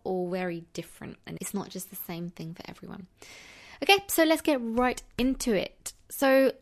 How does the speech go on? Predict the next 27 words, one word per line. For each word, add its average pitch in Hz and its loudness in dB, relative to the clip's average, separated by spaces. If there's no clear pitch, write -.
let's - 6
start - 0
by 226 0
summarizing 202 0
what 185 -8
self-care 185 -6
really 160 -6
is. - -14
As 294 0
I 320 6
said 302 4
earlier, 190 4
it's - -6
not 277 2
really 302 2
a 285 2
particular - -6
action 185 -2
like 175 -6
meditating 185 -2
or 175 -4
getting 180 -4
an 180 -2
early 175 -4
night, 214 0
even 185 -2
though 180 -2